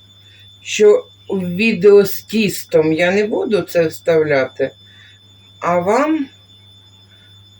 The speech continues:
хочеться показати тут, в цьому відео, наскільки приємно і легко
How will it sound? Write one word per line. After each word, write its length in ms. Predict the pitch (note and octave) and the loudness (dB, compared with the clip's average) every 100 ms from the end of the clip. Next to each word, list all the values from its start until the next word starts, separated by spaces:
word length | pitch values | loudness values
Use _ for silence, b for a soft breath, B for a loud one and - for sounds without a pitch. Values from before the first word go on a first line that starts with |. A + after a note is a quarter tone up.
| - D4 D4 D4 D4+ - - - - b b b - - | -20 -20 -20 -20 _ -20 -20 -20 -20 b b b -18 -4
хочеться 500 | G3+ G#3 F#3+ - G3 | -2 0 -2 -4 -4
показати 920 | F#3 F3+ F3+ F3 E3 A3 B3 - E3+ C#3+ - - - - - - B B B B - - | -2 -2 0 -2 0 -2 -4 -6 -10 -10 -16 -20 -20 -20 -20 -20 B B B B -20 -4
тут, 360 | G3+ E3+ D#3 - | -2 -2 -6 -14
в 220 | - - | -18 -2
цьому 400 | G3 E3 D#3 D3 | 0 2 0 -2
відео, 580 | F3+ A#3 F3 E3+ D3+ D#3 - - - - - - - D5 C#5+ B - C4+ - C4+ - C#4 - - - - - - - - | -2 -4 0 2 2 -2 -14 -20 -20 -20 -20 -20 -20 -20 -20 B -20 -20 -20 -20 -20 -20 -20 -20 -20 -20 -20 -20 -18 -4
наскільки 680 | F#3 F3+ - A#3+ A#3 G#3 | -2 -2 -4 -4 -2 0
приємно 840 | G3+ G3 F#3 F#3 C4 C#4 G#3 E3+ E3 - - - - - - - - - - - | 0 -2 -2 0 2 2 2 0 -2 -8 -20 -20 -20 -20 -20 -20 -20 -20 -16 -4
і 100 | F3+ | 0
легко 720 | F#3 A3+ B3 - - E3+ | 2 2 0 -8 -2 0